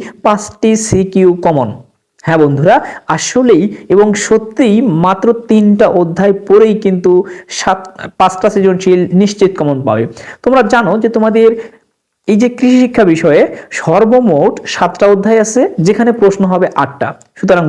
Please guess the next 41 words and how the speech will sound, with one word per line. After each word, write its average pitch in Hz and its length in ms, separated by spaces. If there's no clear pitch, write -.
বুঝতেই 160 340
পারতেছো 226 380
এই 202 120
বইটা 180 340
অনেক 139 140
বেশি 185 180
গুরুত্বপূর্ণ 214 580
এবং 208 160
খুব 208 180
ভালো 156 340
একটা 220 140
রেজাল্ট 220 280
করা 214 120
কিন্তু 196 180
খুবই 262 240
গুরুত্বপূর্ণ। 151 540
কারণ 220 280
তোমরা 220 240
জানো 156 220
যে 208 140
এই 247 80
যে 240 100
কৃষি 208 220
শিক্ষা 233 360
বিষয়টি 233 340
সবার 208 540
কিন্তু 190 240
ফোর 175 140
সাবজেক্ট, 123 340
অর্থাৎ 156 260
যাদের 160 220
আছে 185 300
তাদের 180 260
সবার 160 300
ফোর 151 220
সাবজেক্ট। 127 360
তো 170 140
ফোর 226 140
সাবজেক্টে 240 500
এ - 60
প্লাস 208 260